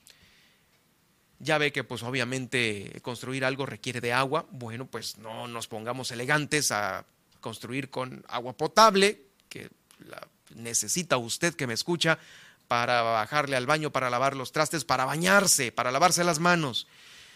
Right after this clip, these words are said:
Pues háganlo, este tipo de construcciones, con agua tratada. Me parece que este ya es, eh, un,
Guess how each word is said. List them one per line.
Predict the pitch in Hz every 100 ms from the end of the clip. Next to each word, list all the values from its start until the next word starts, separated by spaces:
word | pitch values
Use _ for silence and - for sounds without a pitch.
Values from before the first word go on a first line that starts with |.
| - _ -
Pues | 196 226
háganlo, | 226 214 196 202 190
este | - 151 165
tipo | 147 147 139
de | 127 123 120 113
construcciones, | 131 - 131 - 156 156 156
con | - 151 147 -
agua | 135 143 139 131
tratada. | - 113 - 113 113 101 90 - -
Me | 120 120
parece | - 127 127 123
que | 123
este | - 127
ya | 120 123
es, | 123 -
eh, | 127 113 127
un, | 135 135 127